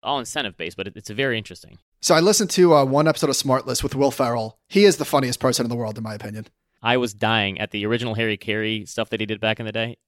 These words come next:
Speaker 2: He's just the best. This sort of got me. No matter how much money you have, everybody wants more. I feel like that's, like, a very obvious thing to say. But for some reason, listening to celebrities do the ad reads
Speaker 1: Yeah, Jason Bateman pitching AutoZone was weird, right?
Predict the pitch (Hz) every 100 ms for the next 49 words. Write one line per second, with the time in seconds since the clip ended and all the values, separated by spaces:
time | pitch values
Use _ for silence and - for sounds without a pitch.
0 | _ - 151 135 143 123 135 117 113 120
1 | - - _ _ _ 196 208 240 190 131
2 | - - _ 147 123 127 104 - _ _
3 | _ _ _ 143 190 262 262 175 170 -
4 | 131 127 127 127 131 131 127 131 123 123
5 | 117 - 123 131 123 147 135 131 127 120
6 | 127 120 117 117 120 - 127 110 127 123
7 | 147 - - _ 165 156 - 165 214 226
8 | 208 147 127 143 170 196 180 - - 123
9 | 120 127 135 135 127 - - _ 131 120
10 | 117 110 107 - _ _ - 123 131 135
11 | 139 - - _ _ _ - 110 - 139
12 | 147 127 127 123 - 131 113 120 110 98
13 | 95 98 131 113 92 101 156